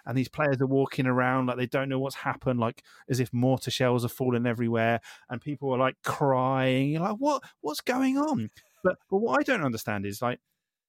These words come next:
they won a fair game of football. Like, all it was was a football match, and one team lost. What have I missed? What, what, I, what am I not understanding here?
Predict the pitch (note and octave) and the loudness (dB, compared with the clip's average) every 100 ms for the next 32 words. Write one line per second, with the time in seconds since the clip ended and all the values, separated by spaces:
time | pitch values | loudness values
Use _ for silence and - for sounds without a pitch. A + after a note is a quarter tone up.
0 | _ F#3 A3+ C4 C#4 - - A3 G3+ G3+ | _ 0 2 2 0 0 0 0 2 2
1 | F#3 F3 - A3 - - - - _ _ | 2 0 -2 -4 -4 -10 -12 -16 _ _
2 | - D#3+ - G3+ B3 G3+ G3+ F#3+ E3 D#3 | -2 -2 0 2 2 2 2 0 -4 -4
3 | - - - G2 - - - - B2+ B2 | -4 -4 -4 -6 -8 -10 -12 -8 -4 -2
4 | C#3+ C3+ B2+ - C3+ B2+ B2 A#2+ _ _ | 0 -2 -4 -2 0 0 -2 -6 _ _
5 | - A2 D3 - - - - - - - | -6 0 0 0 -6 -8 -12 -20 -20 -10
6 | C#4 C#4+ D4 C4 A#3 G#3 C4 - - G3+ | -8 -4 0 2 4 4 2 -2 -4 -2
7 | G#3+ A#3+ B3 - - - F#3+ G3+ A3+ A3+ | -2 -4 -6 -6 -10 -4 -2 0 0 2
8 | A#3 G#3+ G#3+ G3+ F#3 F3+ - F3+ G3+ G3 | 2 4 2 2 -2 -4 -2 0 0 0
9 | A#2 F#2+ G#2+ E2 - | 0 0 -2 -4 -8